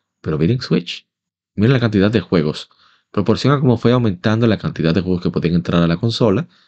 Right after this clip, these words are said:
y, ¿verdad? Y la, y sobre todo la venta de juegos digitales, ahí se notan las ventas de juegos. O sea, el aumento fue increíble. Ahí vemos, el, sin embargo, miren el Wii, el éxito que tuvo el Wii.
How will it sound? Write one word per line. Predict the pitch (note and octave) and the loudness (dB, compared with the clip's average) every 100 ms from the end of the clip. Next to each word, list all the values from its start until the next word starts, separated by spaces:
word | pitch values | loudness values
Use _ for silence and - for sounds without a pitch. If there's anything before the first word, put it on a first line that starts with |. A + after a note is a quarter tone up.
| _ _ | _ _
y, | A#2+ C3 C3+ C3 C#3+ | -10 -8 -6 -4 -4
¿verdad? | - - F2 - | -2 -2 -2 -8
Y | - | -10
la, | B1 G1+ G1+ _ _ _ _ - _ _ _ _ _ _ - | -8 -8 -10 _ _ _ _ -20 _ _ _ _ _ _ -10
y | E2 | -8
sobre | D#2+ C#2+ | -6 -2
todo | F2 F#2 | 2 4
la | |
venta | F2 F2 F2+ | 4 2 0
de | |
juegos | E2+ F2 | 2 2
digitales, | F2 E2+ - G2+ F#2+ G2 - _ | 0 -4 -2 0 0 -2 -6 _
ahí | - D2+ | -8 -6
se | - | -4
notan | E2 C#2+ G#2 | -4 -4 -6
las | D2 | -6
ventas | B1+ - F2+ | -8 -14 -14
de | - | -8
juegos. | F2 - - _ _ _ | -8 -8 -16 _ _ _
O | - | -20
sea, | - - _ | -20 -20 _
el | - | -14
aumento | C3 D#3+ - F#2 F2 _ _ _ | -12 -6 -2 -2 -4 _ _ _
fue | - - | -16 -14
increíble. | - - E2 C#2+ - _ _ _ _ _ _ - | -12 -6 -4 -4 -6 _ _ _ _ _ _ -4
Ahí | F2 | 2
vemos, | F2 F#2+ F#2+ F2 - _ _ _ _ _ | 2 2 0 -4 -12 _ _ _ _ _
el, | - E2 | -6 -6
sin | - G2 | -4 -2
embargo, | F#2 G2 B2 | 2 4 4
miren | G#2+ G#2 | 2 2
el | G2+ | 2
Wii, | F#2+ C3+ - | 2 0 -4
el | - | -4
éxito | E2 A2 A#2 | -4 0 0
que | G2 | 2
tuvo | A2 | 2
el | A#2+ | 4
Wii. | F#2+ G#2+ | 2 -2